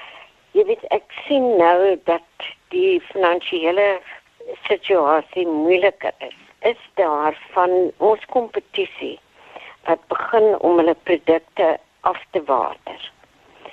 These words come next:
Nou, in Engels noem hulle dit the spiral of death. As jy begin om minderwaardige produkte te maak, dan verdwyn jou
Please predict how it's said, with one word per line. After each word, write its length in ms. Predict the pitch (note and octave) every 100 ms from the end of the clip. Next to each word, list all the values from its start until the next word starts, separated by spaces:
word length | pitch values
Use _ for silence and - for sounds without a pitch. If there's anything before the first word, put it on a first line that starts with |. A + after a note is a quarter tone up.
| - -
Nou, 380 | E3+ F3+ F3+ - _ _ _ _ _
in 120 | F#3 F3+
Engels 380 | G#3+ B3 C4 -
noem 240 | G3 F3+
hulle 200 | F3 F3
dit 200 | - E3
the 140 | - D#3
spiral 640 | - - G3 F#3+ F3+ F3+ E3+
of 140 | D3 -
death. 380 | - D3 A2 - - _ _ - - -
As 220 | - F3+
jy 280 | - E3+ F3+ G3+
begin 420 | C4+ - F3+ F3
om 160 | D#3+ D3+
minderwaardige 880 | E3 D#3 C#3+ C#3 C#3+ E3 F3+ - -
produkte 600 | - C#3+ D3 D3 - D#3
te 120 | - D3
maak, 360 | B2+ - - -
dan 240 | - E3+ G3 G#3 G3+ - - - - -
verdwyn 720 | - G3+ D#3 D#3 E3+ F#3+ A3 F#3+
jou 400 | E3 D#3 E3